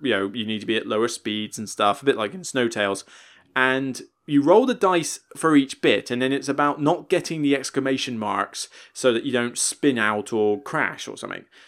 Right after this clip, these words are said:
So it's push your luck dice, basically. So there's a ton of luck involved, even though you can mitigate the luck a little bit by doing burnouts on, well, not burnouts, what they call, like,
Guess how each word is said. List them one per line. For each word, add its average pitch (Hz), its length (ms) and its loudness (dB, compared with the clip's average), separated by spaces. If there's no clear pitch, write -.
So 147 360 6
it's 175 160 6
push - 420 4
your 226 80 6
luck 160 320 4
dice, 98 320 2
basically. 104 640 -10
So 175 160 4
there's 196 220 8
a 196 100 2
ton 175 400 -2
of 143 140 -2
luck 131 280 0
involved, 107 540 -10
even 147 200 6
though 139 100 0
you 135 180 0
can 127 120 -8
mitigate 135 380 -2
the 123 60 -4
luck 113 240 -4
a 131 40 -2
little 214 480 4
bit 151 360 -2
by 139 180 -2
doing 131 320 2
burnouts 120 580 2
on, 113 360 -2
well, 113 100 -10
not 101 160 -12
burnouts, 104 380 -2
what 107 60 -4
they 101 120 -2
call, 107 160 -4
like, 104 180 -4